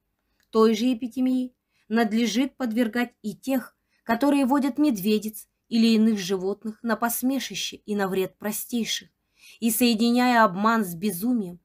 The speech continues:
произносят гадания о счастье, о судьбе, о родословии и много других подобных толков, равно и так именуемых облакогонителей,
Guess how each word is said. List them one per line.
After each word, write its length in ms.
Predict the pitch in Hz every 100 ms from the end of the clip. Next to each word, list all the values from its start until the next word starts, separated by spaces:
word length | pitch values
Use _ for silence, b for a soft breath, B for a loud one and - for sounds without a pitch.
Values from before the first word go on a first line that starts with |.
| _ _ -
произносят 640 | 247 294 240 311 311 294
гадания 560 | 208 247 233 247 247 240
о 120 | - 240
счастье, 720 | - - 254 208 - 180 - _ _
о 120 | 190
судьбе, 680 | 196 208 170 165 190 240 180 _ _ _ -
о 120 | 214
родословии 880 | 214 208 190 - 208 254 240 185 -
и 120 | 220 214
много 460 | 214 226 285 277
других 520 | 269 285 226 240 -
подобных 520 | - 185 190 175 185 -
толков, 540 | - 240 180 165 160 _ _ _ _ _ _ _ _ _ -
равно 500 | 196 233 240 220 208 -
и 100 | 226
так 340 | - 262 247 _ -
именуемых 840 | 226 214 208 214 277 247 233 - _ _ _
облакогонителей, 1300 | 277 302 262 277 269 233 269 285 302 226 180 170 160